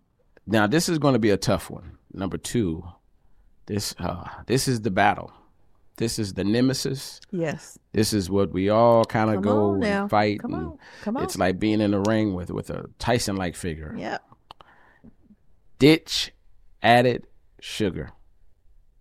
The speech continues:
Speaker 2: Mm-hmm.
Speaker 1: Ditch added sugar. What does that mean? Added sugar, especially in regards to sugary drinks. It can be a major reason, reason for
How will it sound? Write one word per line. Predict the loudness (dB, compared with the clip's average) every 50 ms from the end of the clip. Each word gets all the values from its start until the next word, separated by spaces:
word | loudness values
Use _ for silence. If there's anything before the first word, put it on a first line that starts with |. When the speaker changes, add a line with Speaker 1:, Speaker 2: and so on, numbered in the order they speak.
| -20 -16 -10 -8
Speaker 2:
Mm-hmm. | -8 -6 -4 -6 -6 -6 -10 _ _ _ _ _ -20 -20 -20 -20 -20 -20 -20 _ _ _ _ -12 -4
Speaker 1:
Ditch | 0 2 2 2 0 -2 -8 -10 -10 _ _ _ _ -4
added | -2 0 0 -2 -2
sugar. | -2 -4 -2 -2 -2
What | -2 0
does | -2 -2 -2
that | -2 -4 -4
mean? | -6 -8 -10 -10 -4 0
Added | 2 2 2 2 0
sugar, | 0 -2 -2 -2 -2 -6 -10 -12 -18 -20 _ _ _ _ _ _ _ -20 -20 -20 -20 -20 _ _ _ -20 -20 -20 -8 _
especially | -6 -4 -4 -6 -4 0 0 2 2 0 -2 -2 0 0 0
in | 0 0
regards | -2 -2 -2 0 2 2 2 2 0 -4 -6
to | -6 -6 -6 -6 -10 -14 -20 -20 -20 _ _
sugary | -12 -8 -4 -2 0 2 4 4 4 2 0 -2 -4 -10 -16 -20 _ _ _ -20 -10
drinks. | -4 -2 0 0 0 -4 -8 -12 -12 -12 -12 -14 -18 -20 _ _ _ _ _ _ -20 -20 -20 _ _ _ -20 _ 2
It | 2 2
can | 4 2
be | 2 2
a | 2
major | 2 2 2 2 2 2 0 0 -2 -2 -2 -2
reason, | -2 0 0 2 2 4 2 2 -2 -4 -8 -12 -14 -14 -8 -4 0 0 2 2 0 0 -2 -4 -8 -14 _ _ _
reason | -4 0 2 2 2 2 -2
for | -2 -2 -2 -2 -2